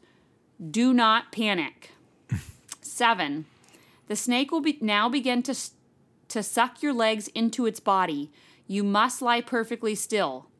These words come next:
This will take a long time. <laughs> Number eight, when the snake has reached your knees, slowly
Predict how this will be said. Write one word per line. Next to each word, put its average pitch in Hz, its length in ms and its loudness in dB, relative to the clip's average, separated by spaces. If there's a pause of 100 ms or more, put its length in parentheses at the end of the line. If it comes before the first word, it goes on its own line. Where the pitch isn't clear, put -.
(100)
This 247 260 0
will 339 140 -4
take 214 460 -2 (120)
a 233 100 2
long 175 280 2
time. 156 480 0 (300)
<laughs> - 320 -18
Number 180 260 -4
eight, 277 340 0 (320)
when 214 120 -2
the 220 60 0
snake 269 380 0
has 277 200 -2
reached 254 340 -4
your 285 120 2
knees, 190 600 0 (120)
slowly 233 920 0